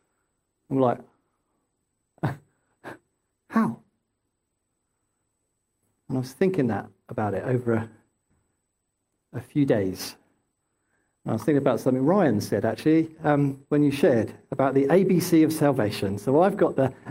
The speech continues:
A B C of immersing yourself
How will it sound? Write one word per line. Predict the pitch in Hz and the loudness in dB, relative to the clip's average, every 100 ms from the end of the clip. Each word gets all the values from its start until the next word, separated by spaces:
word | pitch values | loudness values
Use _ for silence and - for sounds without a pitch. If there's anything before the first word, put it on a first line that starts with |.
| - | 2
A | 185 185 | 4 6
B | 185 180 | 4 2
C | - 180 156 104 - - _ _ _ _ _ _ - | 2 4 4 2 -4 -12 _ _ _ _ _ _ -2
of | 139 135 123 127 - _ _ _ _ _ _ _ _ | 2 4 2 -4 -18 _ _ _ _ _ _ _ _
immersing | 135 127 151 156 151 - 160 | 0 2 4 2 0 0 2
yourself | 156 151 143 143 135 110 | 4 4 2 0 0 0